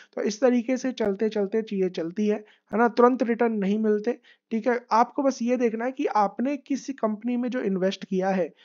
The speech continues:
वो कंपनी अच्छी है या नहीं है। ठीक है ना? अभी तक मैंने पूरा आपको ब्यौरा देता हुआ नज़र आया, मैंने आपको बताया इसके फंडामेंटल्स के बारे में, मैंने इसकी बैलेंस शीट के बारे में बताया। तो इसकी बैलेंस शीट क्या कह रही है, वो आपको समझना बहुत ज़रूरी है। जब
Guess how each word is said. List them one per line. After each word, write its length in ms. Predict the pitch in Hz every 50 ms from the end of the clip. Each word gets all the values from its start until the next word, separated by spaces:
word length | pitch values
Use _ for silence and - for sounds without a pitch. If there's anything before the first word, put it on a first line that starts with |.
| - _ _ _ -
वो 160 | 170 208 262 247
कंपनी 360 | 254 233 220 202 233 262 294 - -
अच्छी 340 | 185 - - - - 240 220
है 200 | 202 233 254 269
या 140 | 262 247 233
नहीं 400 | 214 208 196 190 214 196 196 185
है। 140 | 170 165 165 _ _ _ _ _ _ -
ठीक 120 | - 233 233
है 60 | 269
ना? 80 | 269
अभी 200 | 247 196 202 240
तक 100 | 220 247 226
मैंने 200 | 220 220 220 226
पूरा 280 | 220 - 220 214 220 220
आपको 280 | 220 202 202 - 240
ब्यौरा 360 | 208 180 175 180 170 175 196 208
देता 260 | 202 208 202 208 214
हुआ 200 | 202 202 208 208
नज़र 300 | 208 202 190 185 202 196
आया, 240 | 190 190 196 220 226 - - - - _ -
मैंने 160 | 226 220 233 247
आपको 240 | 233 233 233 254
बताया 380 | 226 202 208 202 208 196 214 226
इसके 200 | 233 226 - 233
फंडामेंटल्स 680 | 202 - 208 190 190 190 190 175 180 175 185 175 -
के 80 | - 185
बारे 260 | 165 160 156 156 160
में, 80 | 170 190
मैंने 180 | 208 220 233
इसकी 160 | 233 226 -
बैलेंस 280 | 226 196 202 190 208 202
शीट 180 | - 220 202 -
के 100 | - 202
बारे 160 | 196 190 175
में 140 | 180 175 170
बताया। 340 | 160 - 160 151 151 151 151 - - - - _ -
तो 80 | -
इसकी 180 | 262 254 - 294
बैलेंस 320 | 240 247 233 233 254 269
शीट 200 | 220 - 302 -
क्या 220 | - - 262 233 240
कह 180 | 214 254 226
रही 160 | 208 226 233 233
है, 160 | 226 180 - 175
वो 140 | 185 226
आपको 260 | 247 226 214 - 233 202
समझना 380 | - 214 190 175 170 180 180
बहुत 220 | 175 165 165 160 -
ज़रूरी 220 | 170 170 185 190
है। 60 | 196
जब 160 | 202 226 220